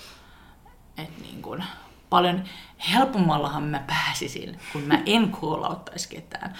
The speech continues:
Paljon helpommallahan mä pääsin, kun mä en näistä asioista puhuisi. Että joo, edelleen mä olisin lihava ja edelleen mä saisin kokea kaikkea syrjintää, mut kyllä mä silti pääsin helpommalla kuin siellä, että mä nostan näitä asioita esille. Että kun ihmiset ymmärtäis sen, että tää, että mä olen tämmönen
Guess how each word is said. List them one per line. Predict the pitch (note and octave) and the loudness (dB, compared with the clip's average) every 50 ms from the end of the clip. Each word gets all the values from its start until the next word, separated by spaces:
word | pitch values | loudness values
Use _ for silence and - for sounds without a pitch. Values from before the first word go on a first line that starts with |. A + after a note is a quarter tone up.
| - - - - | -14 -16 -8 -2
Paljon | - G3+ G#3+ A3 G#3+ | 0 2 2 2 0
helpommallahan | G3+ G3 B3 C4 C4+ C#4 C4+ A3 F3+ E3+ D3+ C#3+ C3+ C3 C3 C#3 C#3+ | 0 0 2 4 4 6 6 6 4 4 4 2 0 -4 -6 -6 -8
mä | C#3 - | -8 -2
pääsin, | - F#3 F3 F3 E3+ - D#3 C#3+ | 2 4 4 4 4 0 -4 -6
kun | D3 D3 | -6 -4
mä | C#3+ C#3 | -4 -4
en | C3 | -4
näistä | C3+ C3 C3 - - - | -4 -6 -6 -6 -8 -6
asioista | - B2+ C3 - - - - - - - - - | -6 -6 -6 -6 -8 -10 -12 -12 -14 -14 -12 -10
puhuisi. | - - - - - - - - - - - - - - - - _ - - - _ _ _ _ _ _ - _ _ _ - - - - | -8 -8 -8 -10 -12 -12 -12 -12 -14 -20 -20 -20 -20 -20 -20 -20 _ -20 -20 -20 _ _ _ _ _ _ -20 _ _ _ -20 -20 -18 -12
Että | - - - - - - - - - | -10 -10 -10 -6 -4 -4 -4 -4 -2
joo, | E3+ E3 E3 E3 E3 E3+ E3+ E3 D#3+ - - - - - - - | -2 0 2 4 4 4 2 2 0 -2 -8 -12 -16 -18 -12 -8
edelleen | - D3 D#3+ D#3 D#3+ D#3+ D#3+ | -4 0 0 2 2 2 2
mä | D#3+ | 2
olisin | D#3+ E3 F3 E3 E3 | 0 2 2 2 2
lihava | F3 E3+ E3+ E3 E3 E3 | 2 2 2 2 0 0
ja | E3 D#3+ E3 | 0 0 0
edelleen | D#3+ D#3+ E3+ E3+ E3 D#3+ | 0 0 0 0 0 0
mä | D#3+ D#3+ | -2 -2
saisin | E3+ D#3+ E3 E3 F3 E3 | -2 -2 -2 -2 -2 -2
kokea | E3 F3 E3+ F3 E3 | -2 -2 -2 -2 -2
kaikkea | E3 E3 D#3+ D3+ - - D3+ | -2 -4 -6 -6 -6 -6 -6
syrjintää, | - F3 E3+ D#3+ D#3+ D#3+ E3 - D#3+ | -4 -4 -4 -4 -4 -6 -6 -6 -4
mut | E3+ E3 | -4 -4
kyllä | E3+ - F#3 F#3 | -4 -2 -2 0
mä | G3 | 0
silti | G3 - A3+ G#3 F3+ D#3+ | 0 -2 -2 -2 -2 -4
pääsin | D3 - C3 B2+ B2+ - - C#3 C#3 | -4 -2 -2 -2 -2 -4 -8 -10 -8
helpommalla | C#3 C#3 C#3 - - - - - - - - F#3+ F#3 F#3+ - - - - - - - - | -8 -8 -8 -8 -10 -10 -10 -10 -10 -10 -10 -10 -12 -12 -14 -18 -20 -20 -20 -20 -20 -12
kuin | - - D3+ | -8 -6 -4
siellä, | - - C#3 - - | -4 -4 -4 -4 -6
että | D#3+ - | -6 -8
mä | - C#3+ | -8 -6
nostan | C#3+ C#3 C#3 - - - E3 | -6 -6 -6 -8 -8 -10 -8
näitä | - - F#3 - | -8 -10 -10 -8
asioita | - E3 E3+ - - - - - | -8 -8 -8 -8 -8 -10 -10 -10
esille. | - F3+ - - - G3 - - - - - - - - | -10 -10 -10 -10 -10 -12 -14 -16 -18 -20 -20 -20 -20 -16
Että | - - E3+ | -12 -8 -4
kun | - F3 | 0 2
ihmiset | F3+ F3+ F#3 F3 - - | 2 2 2 0 -2 -2
ymmärtäis | - F3 F3 E3 D3+ D#3+ - - - E3 - - | -2 0 2 0 0 -2 -4 -8 -8 -8 -6 -6
sen, | F3 D#3+ D#3+ D#3 - | -4 -4 -4 -4 -6
että | D3+ C#3+ C3 - D3+ | -8 -8 -8 -8 -8
tää, | - D3+ C#3+ C3+ | -6 -4 -4 -4
että | C#3+ - D3 | -4 -6 -8
mä | C#3+ C3+ | -8 -8
olen | C3+ C3 C3 B2+ | -6 -6 -4 -4
tämmönen | B2+ C3 C3 C3 C3 C3 - | -4 -4 -6 -6 -6 -8 -10